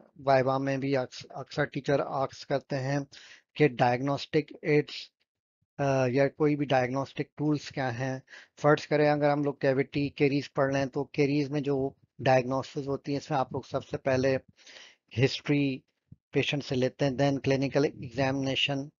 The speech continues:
करना होता है। Initially आप लोगों को पता है कि इनिशियल, जिस तरह मैंने आप लोगों को बताया, चौकी white spot lesion होता है। Then इसके बाद cavity के ऊपर आप लोग ब्लो एयर करते हो और suspected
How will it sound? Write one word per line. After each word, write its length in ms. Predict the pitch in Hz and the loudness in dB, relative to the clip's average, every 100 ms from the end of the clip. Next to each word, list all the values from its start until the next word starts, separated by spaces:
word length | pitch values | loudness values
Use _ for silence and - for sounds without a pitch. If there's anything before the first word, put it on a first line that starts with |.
| _ - | _ -2
करना 320 | 131 123 135 | 0 0 0
होता 320 | 131 127 135 | 0 0 0
है। 160 | 131 131 | 0 0
Initially 640 | 139 - 139 131 139 147 | -2 0 0 0 0 0
आप 220 | 131 131 | 0 0
लोगों 160 | 139 127 | -2 -2
को 60 | |
पता 280 | 127 131 - | -4 -4 -2
है 100 | 135 | -2
कि 320 | 127 139 131 147 _ - - - - | -2 -2 -2 -4 _ -20 -20 -14 0
इनिशियल, 540 | 139 139 147 135 147 - | 2 4 4 2 0 -4
जिस 260 | 135 123 | -6 -4
तरह 180 | 143 127 | -2 0
मैंने 220 | 135 131 | 0 0
आप 120 | 127 | 0
लोगों 200 | 127 123 | -2 -2
को 60 | 120 | -4
बताया, 260 | 123 131 131 | -2 -2 -2
चौकी 420 | - 123 - 139 | -2 -4 -4 -4
white 240 | 123 127 | -2 -2
spot 400 | - - 131 - | -4 -4 -4 -2
lesion 220 | 131 127 | -4 -2
होता 280 | 131 123 131 | -2 -4 -2
है। 280 | 123 123 127 - - - - _ 135 | 0 0 -4 -8 -16 -16 -18 _ 6
Then 220 | 175 190 | 6 6
इसके 220 | - 185 | 0 -4
बाद 180 | 170 165 - | 0 0 0
cavity 400 | 151 143 147 151 | 0 0 -2 -6
के 120 | 151 | -4
ऊपर 240 | 143 143 | -4 -2
आप 200 | 135 127 | -2 -2
लोग 220 | 147 127 113 | -4 -6 -2
ब्लो 240 | 135 135 | 0 0
एयर 220 | 127 131 - | 0 -2 -4
करते 300 | 123 - 143 | -8 -6 -8
हो 500 | 117 135 127 127 - _ - _ | -8 -6 -6 -6 -12 _ -20 _
और 440 | 147 131 127 127 139 - _ _ - - - _ - | -8 -2 0 0 -2 -8 _ _ -20 -20 -20 _ -2
suspected 480 | 156 - 156 - | 0 2 -2 -2